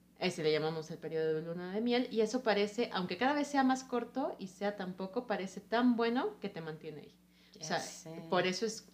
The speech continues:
Speaker 1: similar a una cuestión adictiva, porque así funcionan las drogas, así funciona, por ejemplo, las máquinas de juego, etcétera.
Speaker 2: Sí.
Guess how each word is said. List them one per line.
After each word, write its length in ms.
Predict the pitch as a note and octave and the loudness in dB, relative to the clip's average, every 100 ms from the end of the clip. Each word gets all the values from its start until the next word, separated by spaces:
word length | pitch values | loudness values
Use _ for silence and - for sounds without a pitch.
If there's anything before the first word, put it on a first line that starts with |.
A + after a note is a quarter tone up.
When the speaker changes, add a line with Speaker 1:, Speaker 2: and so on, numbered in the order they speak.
| - - | -20 -8
Speaker 1:
similar 380 | - F3 E3 F3 | -4 0 0 0
a 60 | |
una 120 | F3 D#3+ | -2 -8
cuestión 480 | - - D#3+ D#3+ - | -12 -6 -4 -4 -8
adictiva, 520 | F3 G3 - C#4 G#3 | -8 -8 -2 0 0
porque 240 | - D3+ D3 | -4 -10 -12
así 140 | D3+ | -14
funcionan 460 | - D#3 - D#3 G3 | -16 -14 -10 -6 -2
las 200 | A#3 A#3 | -2 0
drogas, 360 | A#3+ A3+ A3 E3+ | 0 2 0 -2
así 160 | - | -12
funciona, 400 | - D#3+ D#3+ D#3 | -16 -14 -10 -12
por 160 | D3 D3 | -12 -14
ejemplo, 380 | - D#3 D#3 D3+ | -12 -10 -4 -4
las 300 | C3+ C#3 D#3+ | -4 -8 -8
máquinas 440 | D3 C#3+ D#3+ E3+ | -8 -8 -6 -4
de 80 | G3+ | -4
juego, 380 | - A3+ A3 G#3+ | 2 4 6 4
etcétera. 420 | G#3+ G#3+ G#3 G#3+ | 2 -4 -2 -4
Speaker 2:
Sí. 240 | - C4+ | -4 -12